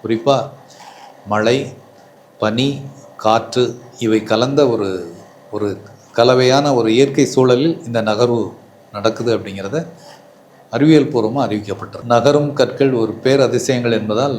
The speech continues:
so இதை பார்ப்பதற்கு சுற்றுலா பயணிகள் செல்வதும் நடக்குது. ஆனா அப்படி செல்பவர்கள் அந்த கற்களுக்கு இடையூறு செய்துவிடக்கூடாது என்ற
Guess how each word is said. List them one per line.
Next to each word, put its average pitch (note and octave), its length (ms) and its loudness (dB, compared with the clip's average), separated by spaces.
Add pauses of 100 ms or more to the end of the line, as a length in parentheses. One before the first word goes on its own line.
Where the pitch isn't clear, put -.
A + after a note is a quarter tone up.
so - 340 -6
இதை G#2+ 180 -4
பார்ப்பதற்கு B2 800 -2
சுற்றுலா A#2 380 -4
பயணிகள் G#2+ 540 -4
செல்வதும் B2 480 -2
நடக்குது. A2 500 -6 (580)
ஆனா B2+ 140 -2
அப்படி A2 320 -4 (260)
செல்பவர்கள் C#3+ 720 2 (420)
அந்த A2+ 180 -10
கற்களுக்கு C#3 560 -2
இடையூறு C3 580 0 (120)
செய்துவிடக்கூடாது B2 800 0
என்ற G2+ 400 -6